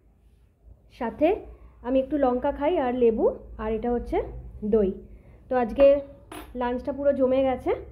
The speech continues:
তো lunch start কর-, start করছি, তোমরাও সবাই lunch করে নাও। Good evening everyone, সন্ধেবেলার জলখাবার দেখো ready।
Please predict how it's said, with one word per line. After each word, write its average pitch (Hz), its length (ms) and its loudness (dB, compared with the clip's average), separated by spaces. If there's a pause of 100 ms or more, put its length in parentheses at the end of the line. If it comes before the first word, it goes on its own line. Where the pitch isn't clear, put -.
(720)
তো 240 80 -4
lunch 247 240 0
start 262 260 -4
কর-, 254 220 2
start 254 320 -6
করছি, 285 420 2
তোমরাও 269 420 2 (460)
সবাই 254 280 2
lunch 247 260 -2
করে 240 240 0
নাও। 294 120 4 (480)
Good 277 140 6
evening 330 460 6
everyone, 302 480 2 (320)
সন্ধেবেলার 294 560 0
জলখাবার 269 540 -2
দেখো 269 260 -2
ready। 262 440 2